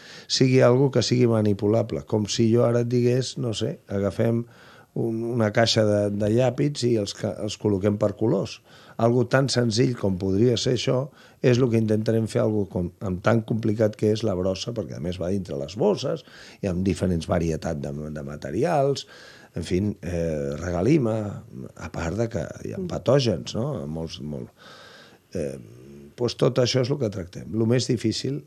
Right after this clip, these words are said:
lo, lo pitjor, lo pitjor que fa la societat és la brossa. Doncs nosaltres intentem, eh,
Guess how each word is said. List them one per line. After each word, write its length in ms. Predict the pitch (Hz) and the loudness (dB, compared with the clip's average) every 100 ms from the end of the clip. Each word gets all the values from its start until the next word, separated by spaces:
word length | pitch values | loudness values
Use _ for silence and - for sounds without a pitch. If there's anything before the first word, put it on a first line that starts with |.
| 113 | -2
lo, 180 | 120 135 | -2 0
lo 360 | 123 131 117 | -2 2 2
pitjor, 380 | 120 123 190 - - | 2 2 2 2 0
lo 100 | 131 | -2
pitjor 300 | - 131 185 | 0 0 0
que 120 | 175 120 | 0 0
fa 160 | 127 | 2
la 120 | 120 | 2
societat 640 | 110 123 107 107 98 131 123 | 2 0 0 0 0 -4 -4
és 120 | 104 | -4
la 100 | 95 | -4
brossa. 340 | 87 78 - | -4 -6 -10
Doncs 220 | 78 101 | -8 -6
nosaltres 460 | 110 107 113 127 117 | -4 -2 0 0 -2
intentem, 580 | 123 113 104 101 101 131 - - - - - - - | -2 -2 -4 -4 -6 -8 -16 -20 -20 -20 -20 -16 -8
eh, 360 | 98 90 82 | -6 -4 -6